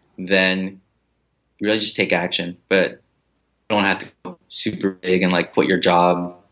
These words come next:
or anything. Just, like, take the smallest step, whether that's doing research or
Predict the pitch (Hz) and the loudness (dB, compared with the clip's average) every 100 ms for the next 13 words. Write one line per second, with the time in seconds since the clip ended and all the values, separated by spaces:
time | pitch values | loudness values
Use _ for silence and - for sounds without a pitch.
0 | _ 98 92 90 85 85 - - - - | _ 2 2 2 0 -2 -8 -16 -20 -20
1 | - - _ - - - 101 _ - - | -20 -20 _ 0 0 -2 -6 _ -4 -2
2 | - 104 95 85 82 - 58 - _ _ | -2 -2 0 0 -2 -2 -2 -4 _ _
3 | _ - 101 95 92 98 104 95 95 - | _ -2 2 2 2 0 2 2 0 2
4 | 95 95 92 - 90 87 87 82 82 | 2 2 0 -8 -6 -4 -2 -4 -6